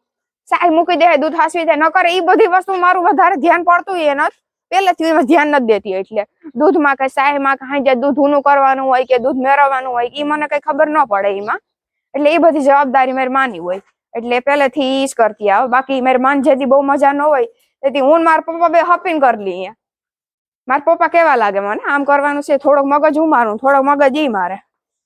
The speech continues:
બાકી તા જો, મારે ખુસા ભરવાના હજી બાકી છે, પછી બનાવી રોટલી. રોટલી બનાવી, નકર નીતિન કહે કે આજ મારી માન મજા નતી ને તો રોટલી એ ન કરી. ને મારા પપ્પા એકલા એકલા નાખે વાહિંદા, તો હું એને ટેકો દેવા આવી વાહિંદા રાખવામાં.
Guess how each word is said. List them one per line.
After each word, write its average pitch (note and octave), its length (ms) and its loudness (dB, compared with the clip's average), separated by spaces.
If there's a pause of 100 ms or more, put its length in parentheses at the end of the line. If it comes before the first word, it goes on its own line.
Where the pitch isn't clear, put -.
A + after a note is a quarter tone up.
(120)
બાકી D4+ 220 0
તા D#4 160 2
જો, D#4+ 260 2
મારે C4+ 280 -2
ખુસા D4 260 -8
ભરવાના C#4+ 400 0
હજી C4+ 140 -4
બાકી C#4 320 -2
છે, C#4+ 220 -2 (380)
પછી C4 180 -4
બનાવી C#4 380 2
રોટલી. C4+ 480 0 (600)
રોટલી C4+ 300 -2
બનાવી, D4 500 0
નકર B3 240 0
નીતિન C#4+ 300 -4
કહે D4 240 0
કે A#3 80 -2
આજ A#3 140 -2
મારી C4 200 2
માન C#4 200 -2
મજા D4 260 2
નતી D4+ 240 -4
ને C4+ 80 -6
તો A#3 100 -2
રોટલી B3+ 420 0
એ A3 140 4
ન A#3 180 0
કરી. F#3 400 -4 (760)
ને A#3 60 0
મારા C#4 320 0
પપ્પા D#4+ 140 2
એકલા D#4 280 2
એકલા C#4+ 200 0
નાખે C#4+ 260 -2
વાહિંદા, A#3 460 -4 (640)
તો A3 60 -12
હું B3 180 -4
એને C#4 160 -2
ટેકો C4+ 260 2
દેવા A3 260 2
આવી G3+ 220 -2
વાહિંદા G#3+ 340 -8
રાખવામાં. F#3 580 -8